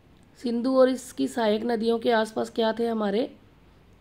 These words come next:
आखेटक और संग्रहण केंद्र थे। और गारो पहाड़ियों के आसपास हमारे क्या थे? आरंभिक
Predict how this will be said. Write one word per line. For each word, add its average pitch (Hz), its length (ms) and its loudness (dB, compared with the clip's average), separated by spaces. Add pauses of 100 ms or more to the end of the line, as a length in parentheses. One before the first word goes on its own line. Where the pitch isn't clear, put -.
(380)
आखेटक 208 560 -2
और 302 280 0 (580)
संग्रहण 208 540 2
केंद्र 196 540 -4
थे। 180 140 -8 (580)
और 208 180 2
गारो 208 340 4
पहाड़ियों 214 440 2
के 214 120 -2
आसपास 214 400 -2
हमारे 208 300 -2
क्या 208 320 -4
थे? 285 140 -2 (480)
आरंभिक 190 520 2